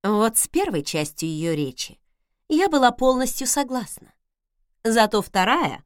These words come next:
вызвала бурю негодования. Пусть я выгляжу непрезентабельно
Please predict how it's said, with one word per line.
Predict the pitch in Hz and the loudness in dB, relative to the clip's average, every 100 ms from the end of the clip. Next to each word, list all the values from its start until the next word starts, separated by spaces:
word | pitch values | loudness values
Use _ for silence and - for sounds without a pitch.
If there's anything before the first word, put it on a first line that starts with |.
| _ _ _ _ | _ _ _ _
вызвала | 427 359 339 214 196 185 | -2 2 4 2 2 0
бурю | 175 185 190 196 | 0 2 2 2
негодования. | 196 190 190 202 208 151 - - _ _ _ _ _ _ _ _ _ _ _ _ - | 0 0 -2 -2 -4 -10 -14 -20 _ _ _ _ _ _ _ _ _ _ _ _ 2
Пусть | 330 294 269 | 4 4 2
я | 269 | 0
выгляжу | 262 262 247 220 233 | 0 0 0 -2 -2
непрезентабельно | 226 220 208 208 208 370 147 101 76 76 | -2 -2 0 -2 -2 -6 -4 -8 -14 -20